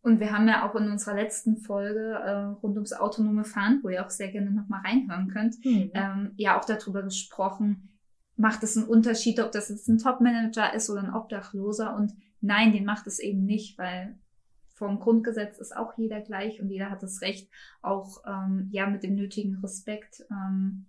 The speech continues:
Speaker 1: ja, behandelt zu werden. Und da hat eigentlich jeder,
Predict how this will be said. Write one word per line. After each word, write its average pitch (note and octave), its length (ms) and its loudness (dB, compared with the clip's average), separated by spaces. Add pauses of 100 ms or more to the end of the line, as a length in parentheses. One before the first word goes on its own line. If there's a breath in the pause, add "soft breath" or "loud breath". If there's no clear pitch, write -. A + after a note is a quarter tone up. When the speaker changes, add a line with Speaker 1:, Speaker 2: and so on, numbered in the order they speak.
Speaker 1:
ja, G3 160 -6
behandelt G#3 420 2
zu E3+ 220 -10
werden. F3 400 -10
Und F#3 180 -12 (440 loud breath)
da F#3+ 560 0
hat G#3 240 -8
eigentlich G3+ 320 -4
jeder, A#3 480 2